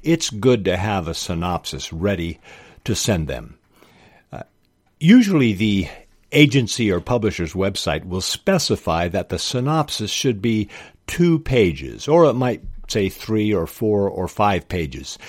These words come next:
We should send the length they want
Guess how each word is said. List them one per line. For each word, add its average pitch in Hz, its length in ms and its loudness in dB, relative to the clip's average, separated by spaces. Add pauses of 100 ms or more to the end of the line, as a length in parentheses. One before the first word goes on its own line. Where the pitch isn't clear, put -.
(800)
We 180 200 6
should 104 300 2
send 143 600 0 (400)
the 98 220 -2
length 117 640 -2 (120)
they 101 180 0
want 90 600 2